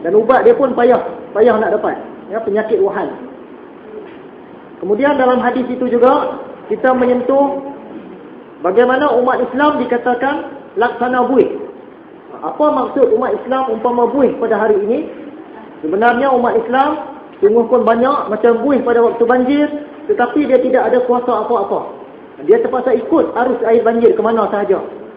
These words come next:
Ya? Ha, tak mampu nak melawan. Macam itulah nasib umat Islam pada hari ini. Ha, seterusnya, kita menyentuh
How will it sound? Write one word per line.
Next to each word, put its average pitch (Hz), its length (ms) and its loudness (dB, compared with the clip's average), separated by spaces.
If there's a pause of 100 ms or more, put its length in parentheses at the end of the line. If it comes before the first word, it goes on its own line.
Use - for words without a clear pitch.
(400)
Ya? 247 160 -6 (320)
Ha, 131 160 -10
tak 233 80 0
mampu 262 320 0
nak 214 160 0
melawan. 214 320 4 (480)
Macam 175 320 0
itulah 285 320 2
nasib 214 320 0
umat 220 240 0
Islam 262 320 0
pada 214 160 0
hari 226 160 2
ini. 202 160 0 (2000)
Ha, - 40 -12 (120)
seterusnya, 294 380 0 (1120)
kita 277 240 2
menyentuh 285 640 2